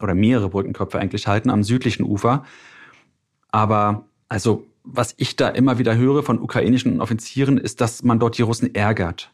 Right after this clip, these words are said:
Ja, also man möchte, man, man möchte, dass sie sich ein bisschen ausbreiten, dass sie, dass sie nicht alles auf Saporischschja, wo,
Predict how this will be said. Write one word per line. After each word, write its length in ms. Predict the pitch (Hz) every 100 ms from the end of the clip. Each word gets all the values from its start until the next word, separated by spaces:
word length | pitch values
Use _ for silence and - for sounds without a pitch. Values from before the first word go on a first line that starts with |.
| -
Ja, 240 | 107 98
also 180 | 113 107
man 240 | 104 104
möchte, 420 | 107 113 - 110 110 - - _ -
man, 180 | 110 87
man 140 | 117
möchte, 240 | 123 123 123
dass 180 | 117
sie 60 | 123
sich 160 | 120 127
ein 40 |
bisschen 200 | 123 131
ausbreiten, 640 | 113 127 - 113 110 110 107
dass 120 | 107
sie, 200 | 120 107
dass 160 | 120
sie 80 | 123
nicht 180 | 127 -
alles 220 | 120 135
auf 120 | 117
Saporischschja, 580 | - 120 127 139 147 110
wo, 260 | 123 -